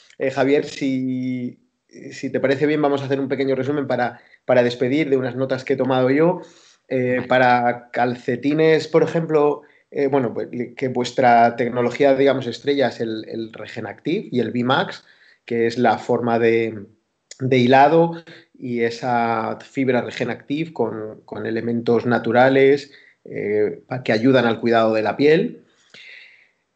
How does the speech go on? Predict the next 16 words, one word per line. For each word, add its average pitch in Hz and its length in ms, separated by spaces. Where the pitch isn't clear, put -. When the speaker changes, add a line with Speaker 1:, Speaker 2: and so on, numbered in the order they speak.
Speaker 1:
Eh, 131 840
para 123 920
recomendar, 123 580
por 147 80
ejemplo, 143 460
modelos 131 580
de 123 100
calcetines, 127 800
eh, 98 240
para 113 1160
pista 156 580
o 127 140
para 117 260
carreras 120 800
rápidas, 131 760
tipo, 113 600